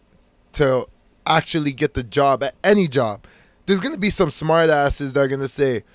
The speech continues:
"I mean, it depends what kind of job you're doing." No, there's no job that you could literally walk in there with sandals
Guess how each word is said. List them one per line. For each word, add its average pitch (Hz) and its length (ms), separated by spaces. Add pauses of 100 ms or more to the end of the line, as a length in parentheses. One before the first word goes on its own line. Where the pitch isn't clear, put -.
(140)
"I 147 120
mean, 143 260
it 135 120
depends 180 480
what 151 200
kind 160 280
of 139 80
job 156 440
you're 139 160
doing." 131 720
No, 175 260
there's 143 240
no 220 200
job 165 520 (260)
that 156 140
you 180 100
could 175 220
literally 190 420
walk 156 480
in 175 220
there 127 400 (200)
with 147 200
sandals 151 880